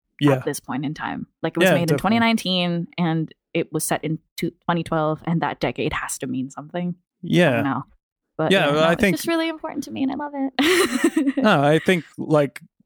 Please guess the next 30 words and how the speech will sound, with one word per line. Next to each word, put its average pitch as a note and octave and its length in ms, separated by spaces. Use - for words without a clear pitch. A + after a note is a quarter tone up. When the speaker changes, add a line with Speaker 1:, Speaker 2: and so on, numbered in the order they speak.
Speaker 1:
people D3 360
look C#3 200
back C3+ 280
on C3+ 120
this B2 280
and, B2 400
you C#3 180
know, A#2+ 220
in C3 120
years B2+ 360
and B2 100
years B2 220
from B2 140
now, A#2+ 240
and B2 60
it'll B2+ 140
get C3 220
that B2 200
sort B2 200
of A#2+ 80
recognition B2 560
of A2 100
being, A#2 260
like, A#2 200
Speaker 2:
Yeah. G#3 180
Speaker 1:
you F#3 80
know, A2 220
one B2 200
of A#2 100
the, A#2 280